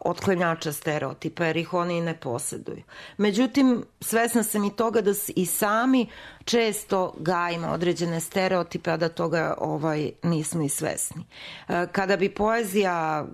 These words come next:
mm, kada bi se poezija emitovala svakodnevno na televiziji u tom smislu, a, umesto realitija, a, kada bi sve bio jedan poetski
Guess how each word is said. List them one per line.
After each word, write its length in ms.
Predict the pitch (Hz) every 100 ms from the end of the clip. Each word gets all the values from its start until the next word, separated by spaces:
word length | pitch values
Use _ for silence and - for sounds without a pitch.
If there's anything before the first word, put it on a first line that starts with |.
| -
mm, 840 | 175 170 170 165 165 156 147 139 - - -
kada 180 | 170
bi 100 | 175
se 140 | 180 190
poezija 640 | - 196 202 180 175 156
emitovala 800 | 170 190 - 175 160 156 151 147 - - -
svakodnevno 680 | - 180 175 180 165 185 202
na 140 | 196 190
televiziji 640 | 208 170 160 175 180 180 180
u 40 |
tom 320 | - - 160
smislu, 640 | 151 - 160 165 - 214 208 - - - 165
a, 720 | - 175 175 170 170 165 110 -
umesto 560 | - 170 175 160 - 156
realitija, 880 | 156 156 139 151 170 - 208 214 208 - _ - -
a, 480 | 160 160 156 156 151 - _
kada 220 | - 175 160
bi 120 | 160
sve 200 | - 175
bio 200 | 175 170
jedan 240 | 160 160 151 _ _ _ _
poetski 580 | - 170 170 - - 160